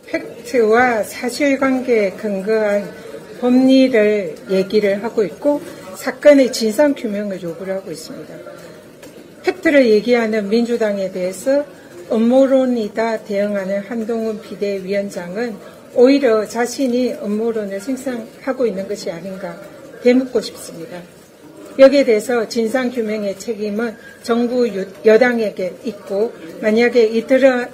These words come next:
드러난 이런 팩트에 대해서 제대로 답을 하지 못할 경우에는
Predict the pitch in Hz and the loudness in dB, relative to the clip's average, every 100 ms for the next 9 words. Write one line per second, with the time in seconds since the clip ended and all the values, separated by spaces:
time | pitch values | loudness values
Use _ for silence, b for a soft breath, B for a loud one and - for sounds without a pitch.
0 | - 277 294 247 196 233 - - - 254 | 4 8 8 6 0 -6 -10 -18 -12 -4
1 | 214 214 208 - 277 - 254 226 208 185 | 0 2 0 -2 -4 0 4 4 4 -2
2 | 190 - 196 - B - 226 208 233 220 | -4 -2 -4 -4 B -8 -2 2 2 2
3 | 208 214 220 233 233 247 233 185 196 202 | -2 -2 0 -2 -2 -6 -6 -6 -6 -4
4 | 233 226 214 196 196 185 208 220 | -6 -4 -4 -4 -4 -6 -6 -8